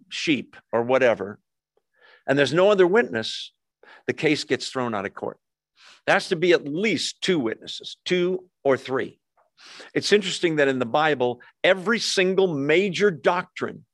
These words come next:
is not in one place. It's in at least two or three, usually twenty or thirty or fifty or a hundred, right? Um,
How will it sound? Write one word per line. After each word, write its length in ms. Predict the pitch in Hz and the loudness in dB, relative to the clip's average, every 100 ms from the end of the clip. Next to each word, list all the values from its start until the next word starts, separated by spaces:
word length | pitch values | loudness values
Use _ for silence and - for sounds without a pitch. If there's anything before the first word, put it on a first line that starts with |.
| _ _ _ _ _ _ _ _ _ _ _ | _ _ _ _ _ _ _ _ _ _ _
is 180 | 117 113 | -8 -4
not 360 | 135 151 165 _ _ _ _ _ _ | 0 0 0 _ _ _ _ _ _
in 220 | 110 110 104 | -6 -4 -2
one 280 | 117 123 | -2 -2
place. 600 | 117 101 87 - - - _ _ _ - | -8 -12 -12 -12 -16 -16 _ _ _ -12
It's 200 | 120 - | -10 -8
in 80 | 117 | -8
at 160 | 104 107 | -8 -8
least 340 | 117 - - | -8 -8 -12
two 160 | 117 101 | -10 -10
or 80 | |
three, 460 | 90 - 113 101 101 _ _ | -10 -8 -6 -6 -10 _ _
usually 720 | 110 170 170 123 107 107 104 _ _ - | -2 0 0 0 -2 -2 -6 _ _ -12
twenty 340 | - 123 110 | -4 -2 -2
or 80 | 95 | -6
thirty 500 | 87 131 113 92 - _ _ - | -4 -2 -2 -6 -18 _ _ -6
or 120 | 107 | -6
fifty 440 | - 131 - 120 107 | 0 -2 -2 -4 -2
or 120 | 107 | -2
a 60 | |
hundred, 440 | 98 143 131 - - _ _ | -2 -4 -4 -8 -16 _ _
right? 260 | 113 127 147 _ _ _ - - - - - - _ _ - | 0 0 -2 _ _ _ -20 -20 -20 -20 -20 -20 _ _ -2
Um, 380 | 135 127 127 | 2 2 0